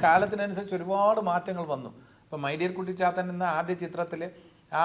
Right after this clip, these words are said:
ഒരു സ്പിരിറ്റ് പോകുന്നത്, അവസാനത്തെ ക്ലൈമാക്സ് ഷോട്ട് എന്നൊക്കെ പറയുന്നത് പ്രേക്ഷകരിൽ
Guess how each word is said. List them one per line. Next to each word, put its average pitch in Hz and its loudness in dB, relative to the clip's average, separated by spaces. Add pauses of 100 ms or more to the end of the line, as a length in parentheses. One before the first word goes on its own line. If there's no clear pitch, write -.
(140)
ഒരു 160 -6
സ്പിരിറ്റ് 160 -8
പോകുന്നത്, 165 -2 (400)
അവസാനത്തെ 165 0
ക്ലൈമാക്സ് 170 2
ഷോട്ട് 160 2
എന്നൊക്കെ 165 -4
പറയുന്നത് 160 -4 (240)
പ്രേക്ഷകരിൽ 180 0